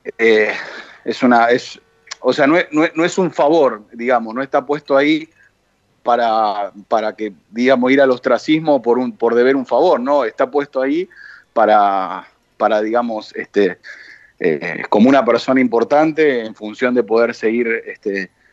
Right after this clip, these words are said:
alineados en todo lo que es el, el, los acuerdos del Pacífico y, y todo lo que es el, el, el comercio con China, ¿no?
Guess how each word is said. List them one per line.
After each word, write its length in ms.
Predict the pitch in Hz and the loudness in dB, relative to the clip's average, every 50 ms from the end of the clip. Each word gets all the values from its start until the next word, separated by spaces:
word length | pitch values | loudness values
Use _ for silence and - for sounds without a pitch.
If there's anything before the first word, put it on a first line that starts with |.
| _ _ - | _ _ -2
alineados 680 | - 110 113 113 113 113 120 135 143 147 147 139 131 - | 2 2 2 2 2 0 2 2 4 4 4 2 0 -2
en 100 | 123 107 | -12 -8
todo 180 | - 127 120 123 | -2 0 0 0
lo 140 | 117 113 - | 0 -2 -4
que 140 | - 117 | -4 -4
es 160 | 120 117 - - | -4 -4 -6 -6
el, 520 | 110 104 104 104 101 98 90 95 104 101 | -6 -6 -6 -8 -10 -10 -10 -8 -2 0
el, 300 | 104 98 98 92 95 98 | 2 2 4 2 2 2
los 160 | 101 101 - | 0 0 2
acuerdos 360 | 107 95 92 117 120 120 113 | 0 0 4 4 4 4 4
del 120 | 113 107 98 | 2 0 0
Pacífico 880 | - 104 - - 135 147 147 - - 147 135 - 143 135 131 127 120 110 | 0 -2 0 2 2 2 2 2 -2 -4 0 2 2 4 4 4 4 2
y, 300 | 113 110 98 _ - 107 | -2 -8 -20 _ -20 -18
y 40 | 95 | -8
todo 220 | - 123 120 120 | -2 0 0 2
lo 140 | 117 110 104 | 2 0 -2
que 140 | 113 120 117 | -2 -2 -2
es 160 | 110 107 110 | -4 -8 -12
el, 180 | 104 101 104 | -10 -4 -2
el, 280 | 107 104 101 101 104 104 90 - - | 0 0 0 -2 -4 -6 -8 -8 -8
el 140 | - 110 98 | -10 -4 0
comercio 420 | - 110 113 120 120 - - 107 | 2 4 4 4 2 2 0 0
con 160 | - 107 107 | 0 0 -2
China, 300 | - - 175 139 104 95 | 2 2 2 2 2 2
¿no? 340 | 101 120 131 127 120 113 | 0 2 0 0 -2 -4